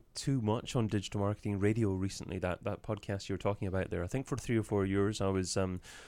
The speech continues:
producing a podcast, at least, uh, an episode at least every week or so. It was September two thousand fourteen, if I recall correctly, that I, I launched the show, and for a while I was ranking top,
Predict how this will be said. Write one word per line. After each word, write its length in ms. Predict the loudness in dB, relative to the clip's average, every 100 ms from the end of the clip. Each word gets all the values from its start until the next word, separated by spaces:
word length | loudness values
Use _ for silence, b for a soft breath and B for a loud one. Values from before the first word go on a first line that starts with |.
| B -2
producing 280 | 0 2
a 40 | 2
podcast, 480 | 2 0 -2 -2 -2
at 100 | 0
least, 420 | 0 0 -4 -2
uh, 240 | 0 0
an 120 | 0 0
episode 360 | -2 -2 -2
at 80 | -2
least 260 | -2 -2 0
every 300 | 0 0 0 -6 -4
week 220 | 2 4 2
or 60 |
so. 380 | 2 2 2 0
It 100 | 0
was 340 | -2 -2 -8 -10 B B B B B
September 420 | -8 0 2 2
two 120 | 0
thousand 260 | 0 0 -2
fourteen, 420 | 2 2 2 -2
if 100 | 0
I 60 | 0
recall 420 | 0 2 0 0 -10 -20 -20 -20 -12 -8 2
correctly, 400 | 4 4 2 0
that 140 | 4
I, 220 | 4 4
I 200 | 2 0
launched 340 | 2 0 -2 -6
the 80 | -2
show, 420 | 0 2 0 -2
and 420 | 0 0 -2 -6 B B B
for 160 | 6 8
a 60 |
while 420 | 8 8 8 6
I 80 | 6
was 200 | 2 4
ranking 600 | 4 4 2 0 0 -4 -8 B B B B B
top, 340 | 0 2 2